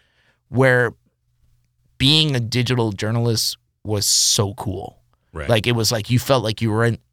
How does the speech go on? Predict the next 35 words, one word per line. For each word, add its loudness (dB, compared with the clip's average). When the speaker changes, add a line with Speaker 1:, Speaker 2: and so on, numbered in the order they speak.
Speaker 1:
doing 4
things 0
that -2
no -2
one -2
else -6
was -2
doing -4
yet. -4
And, 2
and -2
you 2
were 2
kind 4
of 2
inventing 2
it -2
as 0
you -4
went 0
along. 0
Speaker 2:
Right. -12
Speaker 1:
And 4
the 2
one 2
thing 2
that -2
kept 2
me 0
going 2
was 0
always 4
be 0
a -6
journalist. -10